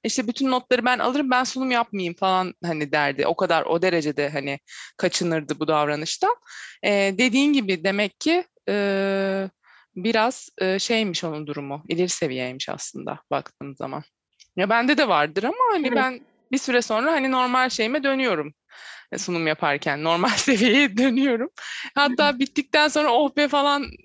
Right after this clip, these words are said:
Speaker 1: diyorum ama, e,
Speaker 2: <laughs>
Speaker 1: demek ki sıkıntılı, e, yani bir sonraki seviyeye de olabiliyormuş zaman zaman. Peki,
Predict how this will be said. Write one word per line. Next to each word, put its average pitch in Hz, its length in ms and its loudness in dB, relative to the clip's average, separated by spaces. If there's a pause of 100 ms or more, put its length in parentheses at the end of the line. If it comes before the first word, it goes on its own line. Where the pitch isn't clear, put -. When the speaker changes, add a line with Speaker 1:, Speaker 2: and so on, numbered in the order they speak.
(120)
Speaker 1:
diyorum 240 360 2
ama, 466 260 2 (560)
e, 233 500 2 (460)
Speaker 2:
<laughs> - 640 -12
Speaker 1:
demek 220 320 0
ki 320 260 0
sıkıntılı, 226 840 0
e, 185 60 0
yani 185 500 0
bir 226 60 -2
sonraki 208 360 -2
seviyeye 214 400 2
de 214 140 2
olabiliyormuş 196 680 -2
zaman 156 300 0
zaman. 156 340 -2
Peki, 294 320 2